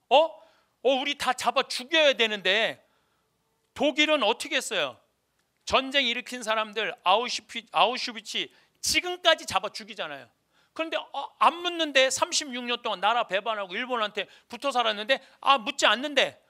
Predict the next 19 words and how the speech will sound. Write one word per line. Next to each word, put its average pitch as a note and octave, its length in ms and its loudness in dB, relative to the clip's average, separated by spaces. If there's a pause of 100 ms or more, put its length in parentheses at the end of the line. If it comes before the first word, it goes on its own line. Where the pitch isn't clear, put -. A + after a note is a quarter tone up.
(140)
어, D4 100 4
와서 C#4+ 460 4
저기 C4 280 0
뭐야, B3 340 2
출근하래. C#4+ 640 2 (440)
거기서 C4 420 -4
출근해갖고 B3 920 -8 (580)
다시 D4 760 -4 (240)
주저앉은 F#3 640 -8
거야. C3 200 -14 (280)
다시 F3 260 0
말해서 F#3+ 560 -2 (320)
오백 B3+ 460 0
년 A#3+ 420 -10
동안 G#3+ 560 -6 (140)
조선을, F#3 760 -6 (240)
이 F3+ 200 -6 (180)
백성들을 F3 800 -8 (640)
아주 E3 500 -2